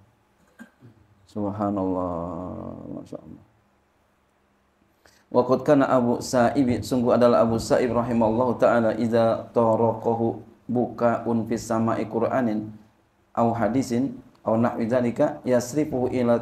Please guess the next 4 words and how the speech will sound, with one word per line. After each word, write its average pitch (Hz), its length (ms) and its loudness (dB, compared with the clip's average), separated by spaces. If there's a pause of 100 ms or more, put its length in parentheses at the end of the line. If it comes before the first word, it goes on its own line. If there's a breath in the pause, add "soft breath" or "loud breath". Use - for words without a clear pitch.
(120)
tabassumi." 110 760 0 (2250)
Beliau 131 560 2
apabila, 127 840 2 (680)
ya, 127 300 0